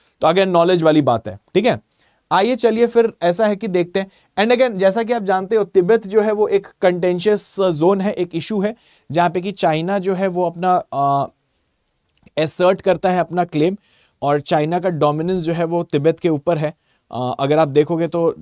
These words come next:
तिब्बत के जो स्पिरिचुअल लीडर हैं, तिब-, जो स्पिरिचुअल गुरु हैं, आ, द दलाई लामा, वो, आ, मतलब उन्होंने अजाइलम लिया हुआ है इंडिया में, आ, and चाइना को ये बिल्कुल भी पसंद नहीं है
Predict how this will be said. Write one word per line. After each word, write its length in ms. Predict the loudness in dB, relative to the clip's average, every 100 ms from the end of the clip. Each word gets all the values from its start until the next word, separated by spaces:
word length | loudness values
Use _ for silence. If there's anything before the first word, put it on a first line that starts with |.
| -8 -4
तिब्बत 240 | -4 -4
के 100 | -4
जो 140 | -4
स्पिरिचुअल 640 | -6 -4 -2 -2 0 0 0 -2
लीडर 420 | 0 2 2 2
हैं, 140 | -2
तिब-, 320 | -4 -8 -8
जो 200 | -8 -6
स्पिरिचुअल 500 | -6 -4 -4 -2 -4
गुरु 260 | -2 0 0
हैं, 160 | -2 -6 _ _ _
आ, 160 | -6 -6
द 120 | -4
दलाई 360 | -2 2 4 4
लामा, 400 | 2 2 0 -2 _ _ _ _ _
वो, 320 | -4 2 4 2
आ, 380 | 2 2 2 0 _ _ _ _ _ _ -8
मतलब 260 | -2 0 0
उन्होंने 260 | -2 -2
अजाइलम 540 | -2 0 2 2 2 2
लिया 160 | 2
हुआ 180 | 4 2
है 100 | 0
इंडिया 320 | -2 0 0
में, 160 | -2 -8 _ _
आ, 680 | -8 -6 -4 -4 -6 -8 -6
and 120 | -6 -2
चाइना 320 | -2 0 -2
को 140 | -2
ये 80 | -2
बिल्कुल 340 | 0 -2 -2 -2
भी 120 | -2
पसंद 320 | -4 -6 -6
नहीं 180 | -6
है 100 | -8